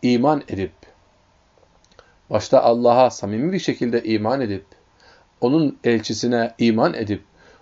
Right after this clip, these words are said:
onun, e, getirmiş olduğu kitaba iman edip, bu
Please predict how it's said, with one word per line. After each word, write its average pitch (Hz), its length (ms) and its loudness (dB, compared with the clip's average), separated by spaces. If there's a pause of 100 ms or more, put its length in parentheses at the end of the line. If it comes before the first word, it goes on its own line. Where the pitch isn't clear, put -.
(140)
onun, 131 420 2 (520)
e, 110 720 0 (400)
getirmiş 123 500 -2
olduğu 127 680 4
kitaba 101 760 2
iman 123 360 2
edip, 110 260 -4 (1000)
bu 156 560 2